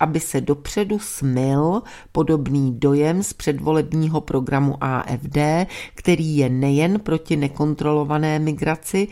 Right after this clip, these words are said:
ale také proti narušování psychiky dětí v uvozovkách sexuální výchovou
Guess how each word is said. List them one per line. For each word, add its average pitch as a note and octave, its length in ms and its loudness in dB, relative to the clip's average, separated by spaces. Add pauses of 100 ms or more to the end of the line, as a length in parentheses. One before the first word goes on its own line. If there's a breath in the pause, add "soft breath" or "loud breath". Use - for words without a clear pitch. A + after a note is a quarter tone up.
(300 loud breath)
ale G#3+ 200 2
také F#3+ 400 0
proti D3+ 380 -2
narušování D3+ 920 0
psychiky C#3 580 -4
dětí E3+ 640 0 (280 loud breath)
v - 80 -4
uvozovkách D3+ 800 0
sexuální C#3+ 960 0
výchovou D3+ 840 2